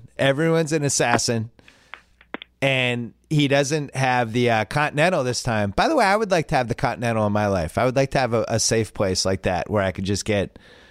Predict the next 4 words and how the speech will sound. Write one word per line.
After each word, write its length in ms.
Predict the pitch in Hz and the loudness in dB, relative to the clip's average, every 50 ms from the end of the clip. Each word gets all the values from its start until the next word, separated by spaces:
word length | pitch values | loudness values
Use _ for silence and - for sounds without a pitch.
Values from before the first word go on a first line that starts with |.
| _ - - | _ -8 -4
protection, 640 | - 131 - - 143 135 - - 147 131 127 123 110 | -2 -2 0 0 0 0 0 -2 -2 -2 -2 -2 0
guns, 760 | 110 127 127 127 123 123 127 123 123 120 - - - - - - _ _ _ _ _ _ _ | 0 0 0 0 -2 -2 -2 -4 -4 -4 -4 -4 -4 -6 -8 -12 _ _ _ _ _ _ _
whatever, 300 | - 117 135 139 135 135 | 0 2 2 2 0 -2
money, 520 | 135 135 143 139 139 139 139 139 135 139 | -2 0 0 2 2 2 0 0 0 0